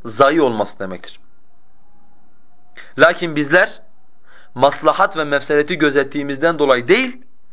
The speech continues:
şeriat bize emrettiğinden dolayı biz bunu böyle kabul ediyoruz. Sadece maslahat ve mefsedet meselesini mevzuyu daha iyi anlamak, bizi amele teşvik etmesi açısından, mevzunun arka planını öğrenmek açısından zikrediyoruz. Lakin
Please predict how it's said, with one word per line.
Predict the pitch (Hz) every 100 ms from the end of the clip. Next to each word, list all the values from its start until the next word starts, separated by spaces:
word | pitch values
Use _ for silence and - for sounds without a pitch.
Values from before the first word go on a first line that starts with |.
| - -
şeriat | - - 143 147 202 -
bize | 156 160
emrettiğinden | - 196 175 151 156 147 147 196
dolayı | 165 139 127
biz | 113
bunu | 110 110
böyle | 104 101
kabul | 101 101 98
ediyoruz. | 92 90 87 - - - -
Sadece | 160 180 170 151
maslahat | 139 139 147 143 175 170
ve |
mefsedet | 143 135 - 143 170
meselesini | 156 135 131 123 160 196 226 - - - - - -
mevzuyu | 131 139 139 170
daha | 151 170 170
iyi | 151
anlamak, | - 131 135 185 196 - - - -
bizi | 127 165
amele | 143 139 151 156
teşvik | 139 135 156
etmesi | 143 135 127 151
açısından, | 135 - 127 156 180 - - - -
mevzunun | 127 135 131 165
arka | 151 - 151
planını | 135 139 160
öğrenmek | 139 131 135 135 127
açısından | 110 117 104
zikrediyoruz. | 101 98 95 95 92 - - -
Lakin | 120 180 208 139 92